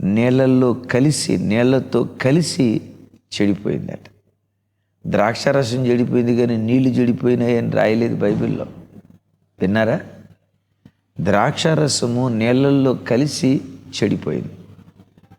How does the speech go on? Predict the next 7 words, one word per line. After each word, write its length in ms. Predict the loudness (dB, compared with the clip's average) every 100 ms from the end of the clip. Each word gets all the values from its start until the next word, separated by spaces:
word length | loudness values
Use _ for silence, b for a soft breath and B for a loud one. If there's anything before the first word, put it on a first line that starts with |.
| _ _
ద్రాక్షారసం 680 | -2 0 0 0 2 0 -2
అంటే 300 | -4 -2 0
ఏంటి? 460 | 0 0 -2 -2 -4 -8 -20 -20 _ _ _ _ _ _ _ _ _ -2
నీళ్ళంటే 560 | 0 2 2 0 0 2
ఏంటి? 580 | 2 -2 -4 -4 -4 -10 -20 -20 _ -20 _ _ _ _ _ _ -10
ద్రాక్షారసం 840 | -2 -2 -2 0 0 0 -4 -6 -8 -14 -20 _ _ _ _ -20 -20 -20 -12 -2
యేసుక్రీస్తు 840 | 0 2 0 -2 0 -2 0 -2